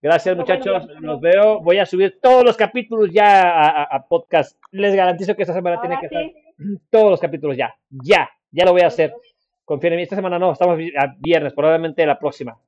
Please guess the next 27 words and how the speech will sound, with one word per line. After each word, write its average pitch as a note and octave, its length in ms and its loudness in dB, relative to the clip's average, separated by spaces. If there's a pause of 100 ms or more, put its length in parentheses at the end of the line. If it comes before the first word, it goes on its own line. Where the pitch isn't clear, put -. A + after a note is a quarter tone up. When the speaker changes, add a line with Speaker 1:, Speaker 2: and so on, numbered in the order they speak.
(360)
Speaker 1:
Me, C#3 300 -4
me, C3+ 100 -4 (220)
me, C3 220 -4
me C3 300 -10
comprometo C#3+ 460 -6
a F3 60 -6
que D#3+ 80 -4
antes E3 280 -4
del D3+ 100 -12
próximo D#3+ 360 -8
Harakiri C#3 360 -6
Incógnito D#3+ 520 -6 (360)
ya C3+ 200 0
van F3 160 2
a D#3+ 40 -4
estar - 260 -4
todos F3+ 280 2
los, D3+ 280 -6
en, C#3 160 -6
en B2+ 300 -8
los A#2+ 120 -10
programas C#3+ 400 -6
en A3 160 -8
podcast G#3 580 -4 (460)
y E3+ 120 0
en E3+ 100 -2
YouTube, B2+ 320 -10